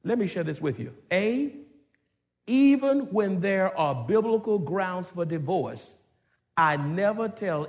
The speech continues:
anyone to get a divorce. That decision will have to be made between you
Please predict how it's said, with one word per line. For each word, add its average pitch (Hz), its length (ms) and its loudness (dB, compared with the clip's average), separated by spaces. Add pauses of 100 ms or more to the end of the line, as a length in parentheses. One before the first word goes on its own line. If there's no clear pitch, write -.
anyone 139 680 -4
to 123 100 -8
get 139 280 -4
a 151 60 -8
divorce. 143 680 -6 (680)
That 202 320 2
decision 175 720 0
will 143 160 0
have 170 240 -6
to - 80 -6
be 151 160 -2
made 147 480 -4
between 123 540 -6
you 160 420 -6